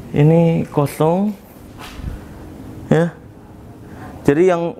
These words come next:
pertama kali explore tempat ini adalah bucin T V ini, Davi.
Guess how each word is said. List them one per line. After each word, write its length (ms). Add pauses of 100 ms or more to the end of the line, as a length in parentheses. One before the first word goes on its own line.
pertama 400
kali 240
explore 380
tempat 320
ini 180
adalah 300 (1120)
bucin 320
T 80
V 160
ini, 180 (840)
Davi. 340